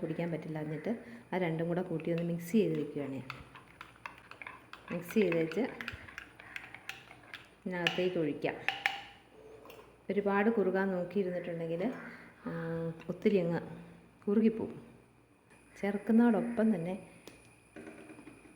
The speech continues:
നമുക്ക് ഫ്ലെയിമും അങ്ങ് ഓഫ് ചെയ്യാം. കണ്ടോ, തിളയ്ക്കുന്നുണ്ട്. തിളച്ചുകൊണ്ട് തന്നെയാണ് ഇരിക്കുന്നത്. അപ്പം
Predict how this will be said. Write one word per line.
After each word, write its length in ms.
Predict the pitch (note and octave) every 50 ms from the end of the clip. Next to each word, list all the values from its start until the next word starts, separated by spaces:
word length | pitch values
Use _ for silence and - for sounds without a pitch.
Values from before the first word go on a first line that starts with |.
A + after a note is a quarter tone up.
| - - - - - - - - - - - - - - - - _ - - - - - - - _ _ _ - - - - - - - - - - _ _ _ _
നമുക്ക് 240 | - F#3+ F#3 G3 - -
ഫ്ലെയിമും 380 | - F#3+ F3+ F#3+ G3+ G3+ A3 A3+ G3+
അങ്ങ് 120 | F3+ F3 E3 D#3+
ഓഫ് 160 | D#3+ - - -
ചെയ്യാം. 240 | D#3+ D3 C3+ B2+ - - -
കണ്ടോ, 200 | - E3 D#3 D#3 D#3+ D3+ - -
തിളയ്ക്കുന്നുണ്ട്. 560 | F3 E3+ F3 E3+ F3 G#3 G#3+ G3+ E3+ D#3 D#3+ D#3+ -
തിളച്ചുകൊണ്ട് 420 | E3 E3 D#3+ - F3+ F#3+ F#3+ G3+ G3
തന്നെയാണ് 280 | F3 F3 F3+ F3 E3+ D3+
ഇരിക്കുന്നത്. 440 | D3+ D3 - D#3+ E3 D#3+ D3+ E3 A3+ D#4+ - - - - - - - - - - - -
അപ്പം 180 | - - F#3+